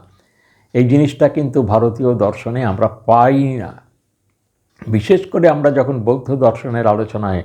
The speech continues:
ব্যাপৃত আছি, সেখানে কিন্তু আমরা এই জিনিসটা বিশেষভাবে লক্ষ্য করব।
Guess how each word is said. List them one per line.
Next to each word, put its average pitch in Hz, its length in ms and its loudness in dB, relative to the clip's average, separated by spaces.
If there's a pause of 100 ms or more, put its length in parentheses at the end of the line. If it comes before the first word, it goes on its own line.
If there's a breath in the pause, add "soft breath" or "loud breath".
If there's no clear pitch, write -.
(680)
ব্যাপৃত 135 460 -2
আছি, 110 460 0 (380 soft breath)
সেখানে 143 420 -2
কিন্তু 117 340 -2
আমরা 107 260 0
এই 101 180 0
জিনিসটা 98 420 -6
বিশেষভাবে 101 640 -4
লক্ষ্য - 320 -6
করব। - 380 -14